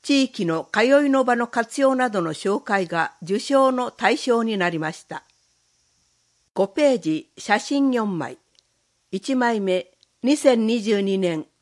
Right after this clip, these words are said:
全国広報コンクールで入賞した二千二十一年八月号表紙。毛利高政が築いた佐伯城を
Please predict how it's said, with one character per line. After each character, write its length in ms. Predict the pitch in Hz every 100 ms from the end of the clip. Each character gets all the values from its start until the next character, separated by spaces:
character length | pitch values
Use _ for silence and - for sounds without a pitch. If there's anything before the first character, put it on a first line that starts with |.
| -
全 260 | 190 277 285
国 140 | 226
広 440 | - 156 226 294 311
報 180 | 285
コ 180 | 285 277
ン 80 | 277
ク 140 | 277 262
ー 100 | 233
ル 140 | 175
で 180 | 160 156
入 240 | 175 220
賞 260 | 233 208 208
し 120 | -
た 260 | 160 165 - _ _ _ 247
二 100 | 311
千 300 | 302 262 240
二 140 | 247
十 200 | 233 202
一 240 | 196 208
年 220 | 180 156 -
八 320 | - 190 254
月 380 | 262 269 - 240
号 320 | 185 147 139 -
表 240 | 165 170 170
紙。 320 | - 151 139 _ _ _ _ _ _ _ -
毛 220 | 285 294
利 140 | 247
高 300 | 233 220 302
政 280 | 285 269 196
が 140 | 175 175
築 300 | 196 185 202
い 120 | 160
た 280 | - 151 -
佐 280 | - 254 294
伯 220 | 285 269
城 240 | 214 175
を 220 | 156 143